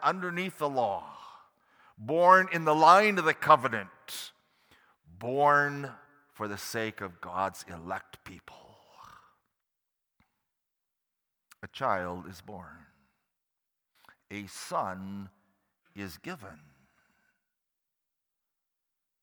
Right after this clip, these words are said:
It is a male child, a son. Yes, the son of David, the divine son, which we read in Psalm two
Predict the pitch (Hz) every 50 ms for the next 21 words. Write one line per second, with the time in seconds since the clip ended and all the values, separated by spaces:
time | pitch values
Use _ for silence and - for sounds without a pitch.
0 | _ _ _ _ _ _ _ _ _ _ _ _ _ _ _ _ _ - 147 156
1 | 156 165 147 165 165 160 175 196 226 233 233 - - 185 170 147 135 131 123 104
2 | 92 92 - - - - - - - - - - - - _ _ _ _ _ _
3 | _ _ _ - 131 135 - - - 202 220 285 294 240 180 123 104 98 85 76
4 | 73 - _ _ _ _ _ _ _ _ _ _ _ _ _ - - - 156 202
5 | 220 - - 196 180 - - 208 202 190 180 170 143 160 165 208 240 233 180 180
6 | 131 95 - - - - - - - 151 160 139 170 151 165 160 190 233 254 247
7 | 233 - - - 190 165 135 123 117 110 104 101 - - - - - - - -
8 | _ _ _ _ _ - 127 143 - - 151 151 139 143 151 156 156 151 131 147
9 | 143 143 - - - 165 139 139 143 143 143 143 143 143 - - - - 190 190
10 | 156 139 127 120 110